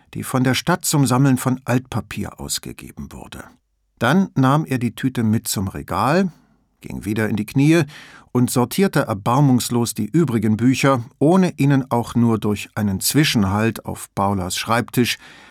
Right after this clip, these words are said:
die Chance zu geben, um Gnade zu flehen. Moby Dick, Der Mann von Gefühl, Die Brautleute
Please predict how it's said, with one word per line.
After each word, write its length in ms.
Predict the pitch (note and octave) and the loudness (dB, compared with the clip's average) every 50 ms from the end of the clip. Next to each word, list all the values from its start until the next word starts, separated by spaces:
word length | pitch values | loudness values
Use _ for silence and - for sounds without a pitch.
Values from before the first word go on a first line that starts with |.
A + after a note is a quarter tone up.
| - - - | -16 -6 -4
die 60 | A#2 | -2
Chance 480 | A#2+ - - D3+ E3+ D#3+ C3+ D3+ - - | -2 2 2 4 4 4 2 0 -2 -4
zu 140 | - G#2+ | -4 -4
geben, 320 | F#2+ G#2 A2 A2 - B2+ - | -2 0 0 0 0 -2 -2
um 200 | - B2 C3 B2+ | 0 0 0 0
Gnade 420 | A#2 G2 F2+ D#2+ D2+ C#2+ - - | -2 -4 -6 -6 -6 -8 -10 -12
zu 180 | - - - C2+ | -12 -12 -12 -12
flehen. 560 | - - - - - - - - - - - _ _ _ _ _ _ _ _ _ _ | -12 -14 -12 -14 -14 -16 -16 -18 -18 -20 -20 _ _ _ _ _ _ _ _ _ _
Moby 420 | - - A2 A#2 A#2+ G#2+ A2+ G#2 G2+ | -4 0 2 2 2 2 2 0 2
Dick, 420 | G#2 C#3+ F#3 - - - - _ _ _ _ _ _ _ _ _ _ - - | 2 0 0 0 -4 -20 -20 _ _ _ _ _ _ _ _ _ _ -4 -2
Der 80 | A2+ | 2
Mann 240 | A2+ A#2 B2+ D3 C#3+ | 2 4 4 2 2
von 200 | D3 - C3+ C3 | 0 0 -2 -2
Gefühl, 560 | A2 G#2+ - - - C3+ D3 E3 G#3 G#3 - _ _ _ _ _ - - - - - | -2 -4 -6 -2 -2 0 2 2 0 0 -4 _ _ _ _ _ -20 -20 -16 -6 -4
Die 80 | A#2+ | -2
Brautleute 920 | G#2+ - A#2+ C3+ D#3+ E3+ D3+ D3 G2+ F#2+ G#2 G#2+ A2+ - C#3+ D3 D#3 D#3 | -2 0 2 2 2 2 2 0 -2 -2 -2 -4 -2 0 0 0 0 0